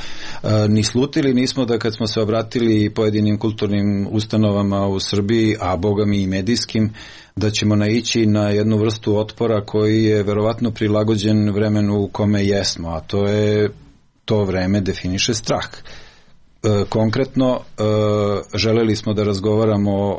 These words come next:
o knjigama koje su objavljene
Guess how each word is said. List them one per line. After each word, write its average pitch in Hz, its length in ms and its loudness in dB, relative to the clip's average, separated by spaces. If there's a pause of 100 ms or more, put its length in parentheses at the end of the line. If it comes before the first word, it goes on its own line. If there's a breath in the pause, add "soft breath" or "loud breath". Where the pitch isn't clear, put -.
(140)
o 104 480 2 (260)
knjigama 90 680 -2
koje 98 440 -2 (100)
su - 260 -2
objavljene 90 720 0